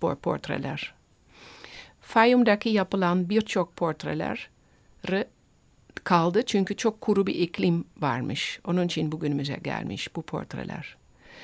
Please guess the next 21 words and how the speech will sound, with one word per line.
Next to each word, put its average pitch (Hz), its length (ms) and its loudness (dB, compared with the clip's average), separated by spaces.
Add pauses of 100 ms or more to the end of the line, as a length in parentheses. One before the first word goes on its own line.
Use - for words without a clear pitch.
(340)
Kullanılan 226 540 6
teknik 240 460 2
için 311 420 0 (160)
enkostik 190 720 2 (220)
deniliyor. 151 800 0 (1000)
Enkostik 220 580 6
hala 208 420 2
kullanılan 151 760 0
bir, 156 440 -2
e, 143 280 -2
sanat 170 420 2
dalıdır. 175 440 -2
Hala 175 440 0
bazı 156 520 0
sanatçılar - 800 -4 (160)
böyle, 165 580 0
e, 151 300 -6
boya, 160 440 0 (180)
böyle 175 540 2
resim 156 340 0
yapıyorlar. - 720 -6